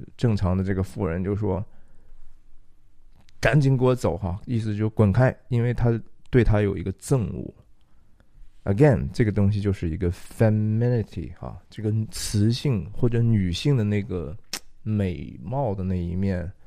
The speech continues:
在女巫的这些人身上是不存在的。她想用这个权力去获取一些其他人的东西的时候，遭到拒绝之后，她就心怀怨恨。她又没有办法，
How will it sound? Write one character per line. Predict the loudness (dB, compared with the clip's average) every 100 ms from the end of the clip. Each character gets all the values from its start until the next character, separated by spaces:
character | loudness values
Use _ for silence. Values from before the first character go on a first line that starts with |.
| -20
在 | -4 0
女 | 2 2 2
巫 | 2 0 0
的 | 0
这 | -2
些 | -4 -2
人 | -2 -2 -6
身 | -4 -4
上 | -2 -2 -4
是 | -4
不 | -4
存 | -2 -4 -4
在 | -2 -2 -4
的。 | -10 -16 -20 -20 _ _ _ _ -20 _ _ _ _ _ _ _ _
她 | -6 -2 0
想 | 0 -2 -2
用 | -2 -2
这 | -2
个 | -4 -6
权 | -8 -8 -2 0 2 0
力 | 0 -2
去 | 0 -2
获 | 0 4 4
取 | 4 -4 -16 _
一 | -2 -2
些 | -2 -4
其 | -4 -4 -6
他 | -4 -2 0 2
人 | 0
的 | -2 -6
东 | -4 -6
西 | -6 -8
的 | -10
时 | -10 -10
候， | -8 -8 -10 -6
遭 | 0 2 4
到 | 4 2
拒 | 0 -2 -2
绝 | -2 -8
之 | -10 -8
后， | -8 -8 -10 -16 -20 -20 -20 -18 -4
她 | -2
就 | 0 -2
心 | -4 -4 -2 -2
怀 | -4 -6
怨 | -4 -4 -6
恨。 | -10 -12 -14
她 | -8 -4
又 | 0 0
没 | 0 0 0 2
有 | 0
办 | -2 0 2
法， | 0